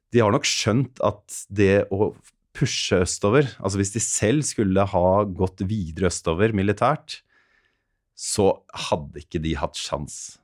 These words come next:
Altså det å blitt omringet av kinesiske armeer dypt inn i Kina,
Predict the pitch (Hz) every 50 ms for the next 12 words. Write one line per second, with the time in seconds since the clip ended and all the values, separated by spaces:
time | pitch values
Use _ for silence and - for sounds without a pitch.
0 | _ _ - - - 101 92 92 87 82 92 87 - - _ - 87 80 78 78
1 | 76 82 80 90 87 90 101 117 - - - - _ 82 80 80 80 80 85 90
2 | 92 90 90 85 80 - _ _ - - 92 90 87 78 78 78 - - - 78
3 | - - - - 87 85 87 85 85 - - 87 87 87 85 78 78 78 85 92
4 | 110 110 98 92 - _ _ _ _ _ _ _ - 85 87 85 90 - - 92
5 | 82 80 85 90 - 85 80 76 78 90 104